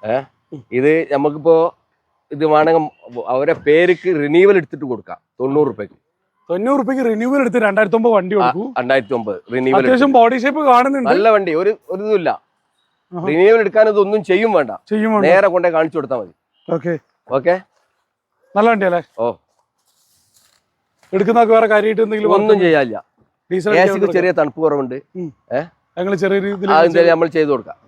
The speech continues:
Speaker 1: ട്ടാ,
Speaker 2: ഓക്കെ.
Speaker 1: ചെറിയ
Speaker 2: അത് ഒരു ആർ പി താഴെ
Speaker 1: ആ, ഒരു
Speaker 2: വരും.
Speaker 1: ചെയ്ത് കൊടുക്കാം ട്ടാ.
Speaker 2: തൊണ്ണൂറായിരം രൂപയ്ക്ക് രണ്ടായിരത്തി ഒമ്പത് റിന്യൂവൽ എടുത്ത വണ്ടി. അടുത്തത് പറഞ്ഞ
Speaker 1: പറഞ്ഞ രണ്ടായിരത്തി ആറ്,
Speaker 2: ഉം.
Speaker 1: അല്ല, രണ്ടായിരത്തി ഏഴ്.
Speaker 2: ഓക്കെ.
Speaker 1: രണ്ടായിരത്തി ഏഴ് പുതിയ പേപ്പർ.
Speaker 2: ഡീസൽ സി ആർ ഡി അല്ലേ?
Speaker 1: ഡീസൽ സി ആർ ഡി എഞ്ചിന്.
Speaker 2: ഓക്കെ.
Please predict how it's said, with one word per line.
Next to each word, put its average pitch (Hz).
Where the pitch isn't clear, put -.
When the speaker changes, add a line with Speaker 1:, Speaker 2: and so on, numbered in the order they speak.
Speaker 1:
ട്ടാ, 131
Speaker 2:
ഓക്കെ. 123
Speaker 1:
ചെറിയ 147
Speaker 2:
അത് 202
ഒരു 214
ആർ 208
പി 214
താഴെ 208
Speaker 1:
ആ, 175
ഒരു 185
Speaker 2:
വരും. 165
Speaker 1:
ചെയ്ത് 143
കൊടുക്കാം 120
ട്ടാ. 107
Speaker 2:
തൊണ്ണൂറായിരം 226
രൂപയ്ക്ക് 233
രണ്ടായിരത്തി 214
ഒമ്പത് 220
റിന്യൂവൽ 208
എടുത്ത 220
വണ്ടി. 202
അടുത്തത് 214
പറഞ്ഞ 214
Speaker 1:
പറഞ്ഞ 160
രണ്ടായിരത്തി 165
ആറ്, 165
Speaker 2:
ഉം. 165
Speaker 1:
അല്ല, 160
രണ്ടായിരത്തി 165
ഏഴ്. 156
Speaker 2:
ഓക്കെ. -
Speaker 1:
രണ്ടായിരത്തി 160
ഏഴ് 180
പുതിയ 156
പേപ്പർ. 123
Speaker 2:
ഡീസൽ 220
സി 202
ആർ 208
ഡി 180
അല്ലേ? 185
Speaker 1:
ഡീസൽ 156
സി -
ആർ 151
ഡി 160
എഞ്ചിന്. 123
Speaker 2:
ഓക്കെ. 175